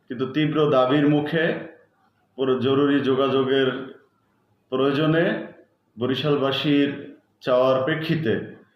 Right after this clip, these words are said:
সরকারের বিমান ও পর্যটন মন্ত্রণালয় একটি জরুরি সিদ্ধান্ত নিয়েছে।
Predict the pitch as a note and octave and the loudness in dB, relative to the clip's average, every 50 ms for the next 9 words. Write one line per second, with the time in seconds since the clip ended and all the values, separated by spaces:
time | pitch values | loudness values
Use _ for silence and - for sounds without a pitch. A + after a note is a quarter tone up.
0 | _ _ _ _ - - - C3 B2 B2 A#2+ C3+ C3+ C3 C3+ C3+ C3 B2 B2+ B2 | _ _ _ _ -14 -8 -4 -4 -4 -2 -2 -2 0 0 0 0 0 0 0 0
1 | C3+ C3+ C3+ C3+ C#3 C3+ C3+ C3 B2+ B2+ B2+ C3 C3 B2+ B2+ A#2+ A#2+ A#2+ A#2+ B2 | 2 2 2 2 0 0 0 0 0 0 0 0 0 0 0 0 0 0 0 0
2 | C3+ C3 C3 C3 C3+ C3+ C#3 D3 - - - - - - - - - - - A2+ | 0 0 2 2 2 2 2 0 0 -2 -6 -8 -14 -20 -20 -20 -20 -20 -16 -12
3 | - - A2 - B2 B2+ A#2 A2+ B2+ B2 A#2+ C3 C3+ C3 D3 D3 C3+ A2+ C3 C#3 | -10 -10 -8 -6 -4 -2 0 0 0 0 2 0 0 -2 -2 -4 -4 -2 -2 0
4 | B2+ B2+ C#3+ C3+ C#3+ C#3 C#3 - - F3 F3+ | 0 0 0 0 0 0 -2 -2 -2 -2 -2